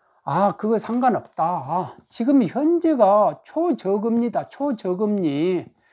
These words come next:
초저금리니까 이때는 빚 내가지고 투자하는 게 이익이다." 이, 그러니까 저금리에서 채무가 증가하는 그 부담이 적다.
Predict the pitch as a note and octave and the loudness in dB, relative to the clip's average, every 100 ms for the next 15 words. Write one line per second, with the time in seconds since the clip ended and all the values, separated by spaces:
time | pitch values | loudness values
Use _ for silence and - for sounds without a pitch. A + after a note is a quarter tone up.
0 | _ _ _ D4+ D#4+ A3 A#3 B3+ C#4 C4+ | _ _ _ 2 2 4 2 4 6 6
1 | B3 A3 - F#3+ F#3 G3 D#4 D#4+ C#4+ A3+ | 2 0 2 2 0 -2 2 4 4 4
2 | A3 D3+ - - A#3 C4+ C4 C#4 C#4+ C#4 | 2 -2 -8 -6 2 4 6 4 4 2
3 | A3 G3 F3+ G#3 A3 B2 - _ _ _ | 2 -2 2 4 4 2 -8 _ _ _
4 | _ _ _ _ _ _ - C4 D4 B3 | _ _ _ _ _ _ -4 4 6 6
5 | A3+ A#3+ G3+ D#3 F#3+ D#3 G#2+ - D3+ F#3+ | 2 0 -2 -2 -2 -4 -8 -10 -4 -2
6 | G#3+ A3 F3 A#2+ C#3 D3 - _ _ _ | -2 -2 -2 -2 0 0 -2 _ _ _
7 | G#3 F3+ E3+ _ _ _ _ _ - - | -4 -4 -4 _ _ _ _ _ -20 -20
8 | - B3 A#3 A3+ G#3+ - C4+ D#4 D4+ C#4 | -4 0 6 8 8 6 6 8 8 6
9 | A#3 - G#3 A3 C#3+ C3+ - _ _ _ | 4 4 6 6 4 0 -16 _ _ _
10 | - - D#4+ E4+ D#4+ D#4 C#4+ C4+ C#4 C#4 | -12 -2 2 4 6 6 4 4 4 4
11 | C#4 - A#3+ A#3+ A#3 A3+ A3+ A#3+ B3 G#3 | 2 -2 -2 4 4 4 2 -2 -2 -2
12 | G#3+ - A3 A#3 A3+ F3+ A#3 C#3 - - | -6 -6 2 2 2 0 0 -2 -6 -6
13 | G3 - C4 G#3+ - | -6 0 2 0 -4